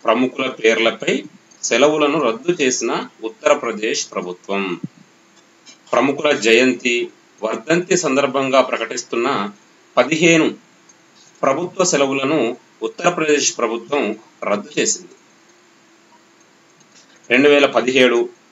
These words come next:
ఏప్రిల్ ఇరవై ఐదున ముఖ్యమంత్రి యోగి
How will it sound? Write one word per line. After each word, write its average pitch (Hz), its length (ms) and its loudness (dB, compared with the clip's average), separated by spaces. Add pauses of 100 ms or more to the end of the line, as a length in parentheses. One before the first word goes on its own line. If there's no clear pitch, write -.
ఏప్రిల్ 151 540 2
ఇరవై 127 360 2
ఐదున 131 520 2 (280)
ముఖ్యమంత్రి 135 640 -2 (220)
యోగి 147 480 0